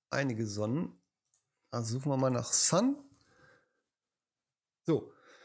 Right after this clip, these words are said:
jetzt nehme ich eine andere Sonne. Nehmen wir mal diese Sonne hier. Setze die hier ein, ersetze die. Und was ist jetzt? Die ist jetzt wieder skaliert auf die Arbeitsfläche und sitzt genau in der Mitte. Das ist ein ziemlich nerviges Verhalten, oder?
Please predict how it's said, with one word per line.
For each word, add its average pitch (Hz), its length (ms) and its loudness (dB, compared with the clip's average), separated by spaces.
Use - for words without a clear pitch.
jetzt 175 160 -2
nehme 233 140 4
ich - 60 0
eine 226 120 2
andere 254 220 4
Sonne. 143 380 2
Nehmen 202 220 0
wir 190 120 4
mal 160 640 4
diese 139 320 -2
Sonne 101 220 -2
hier. - 280 -8
Setze - 260 -4
die 151 120 0
hier 135 160 2
ein, 233 200 4
ersetze 180 460 0
die. 220 160 0
Und 160 180 -2
was 160 140 0
ist - 140 0
jetzt? 262 420 0
Die 156 100 -4
ist - 160 -2
jetzt 147 240 -2
wieder 185 220 2
skaliert 170 680 2
auf 143 160 -2
die 117 140 -4
Arbeitsfläche 165 640 0
und 165 200 0
sitzt 156 180 -2
genau 143 180 2
in 131 80 2
der 127 80 2
Mitte. 117 220 -2
Das 147 160 0
ist - 60 -4
ein 156 220 -2
ziemlich 220 360 0
nerviges 180 440 0
Verhalten, 175 460 0
oder? 147 360 2